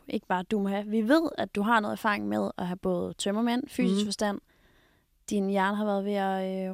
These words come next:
Speaker 1: ryge ud af dit hoved,
Speaker 2: Ja.
Speaker 1: næsebor og munden.
Speaker 2: Det hele, ja.
Speaker 1: <laughs> Ja, sådan at det er til at forveksle
Speaker 2: Ja.
Speaker 1: med en hjerneblødning. Øh, og også med blues.
Speaker 2: Mhm. Mhm.
Speaker 1: Så hvad er din bedste råd mod tømmermændsblues?
Speaker 2: Det er så irriterende. Men kom ud af din seng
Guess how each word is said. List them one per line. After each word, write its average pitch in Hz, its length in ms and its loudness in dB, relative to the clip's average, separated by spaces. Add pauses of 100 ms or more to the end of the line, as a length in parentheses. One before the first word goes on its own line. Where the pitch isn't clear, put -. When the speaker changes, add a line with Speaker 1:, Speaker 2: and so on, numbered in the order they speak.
Speaker 1:
ryge 196 160 0
ud 214 60 2
af 202 180 0
dit 202 140 -2
hoved, 220 340 0
Speaker 2:
Ja. 156 140 2
Speaker 1:
næsebor 214 400 -4
og 202 80 -4
munden. 226 340 -2 (180)
Speaker 2:
Det 208 100 6
hele, 214 440 6
ja. 202 180 8
Speaker 1:
<laughs> 208 60 8
Ja, 233 80 6 (160)
sådan 233 360 2
at 202 100 0 (180)
det 202 120 6
er 196 40 2
til 226 140 2
at 214 100 4
forveksle 214 400 0
Speaker 2:
Ja. 185 60 8
Speaker 1:
med 190 160 -2
en 190 80 -6
hjerneblødning. 214 720 4 (720)
Øh, 202 280 4
og - 100 4
også 226 220 6
med 233 100 6
blues. 208 480 2 (100)
Speaker 2:
Mhm. 180 440 4 (140)
Mhm. 156 260 2 (300)
Speaker 1:
Så 202 140 0
hvad 233 500 6 (180)
er 202 240 4 (100)
din 202 140 4
bedste - 360 -2
råd 185 300 0 (200)
mod 202 140 2
tømmermændsblues? 220 920 0 (500)
Speaker 2:
Det 240 140 8
er 202 160 6 (100)
så - 320 4
irriterende. 143 460 4 (420)
Men 214 120 4
kom - 220 4
ud 247 100 8
af 196 80 12
din 170 120 6
seng 196 260 4